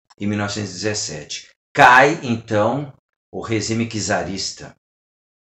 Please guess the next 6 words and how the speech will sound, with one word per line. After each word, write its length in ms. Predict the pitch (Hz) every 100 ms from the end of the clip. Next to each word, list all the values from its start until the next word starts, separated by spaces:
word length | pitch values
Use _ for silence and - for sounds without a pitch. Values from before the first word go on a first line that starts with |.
| _ _ _ -
A 80 | 110
Finlândia 540 | - 107 120 165 156
aproveita 760 | - 101 95 101 98 - 78 -
este, 320 | 95 - 92 -
este 260 | 92 - 95
momento 720 | 95 98 139 170 - 85